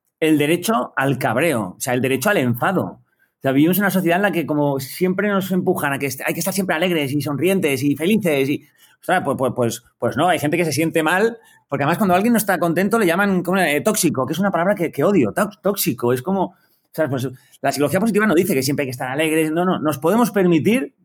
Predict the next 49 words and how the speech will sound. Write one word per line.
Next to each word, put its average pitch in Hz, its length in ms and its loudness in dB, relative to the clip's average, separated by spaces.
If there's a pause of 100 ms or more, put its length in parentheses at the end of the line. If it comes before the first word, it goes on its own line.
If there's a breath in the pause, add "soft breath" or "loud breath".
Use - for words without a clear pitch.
(100)
no 156 120 -2
sonreír, 185 360 2
y 220 40 2
no, 156 160 0
porque 131 200 -2
a - 20 0
veces 139 160 0
las 196 140 0
circunstancias 160 340 0
de 185 60 2
la 170 80 2
vida, 196 240 2
pues 143 100 -4
no 127 60 -4
sé, 190 180 -2
no, 143 120 -4
no, 135 360 -2
es 123 60 -6
que 143 80 -8
no 151 80 0
sonrío 170 280 2
porque 202 140 -2
me 139 160 -2
han 151 60 -2
echado 202 160 0
del 190 80 2
trabajo, 131 420 0
<laughs> - 40 -12
¿cómo 165 120 -8
voy 185 120 0
a 170 60 2
sonreír? 156 420 0 (260 soft breath)
O, 139 280 2
o - 40 -4
mi 147 80 2
madre 151 180 0
está 202 180 -2
en 226 60 0
el 220 60 2
hospital, 156 480 0
que 139 80 -2
no, 135 80 0
no 139 100 0
estoy 135 160 -4
alegre. 139 640 -2 (360 loud breath)
La 127 120 0
vida 180 160 4
a 214 40 4
veces, 208 420 -2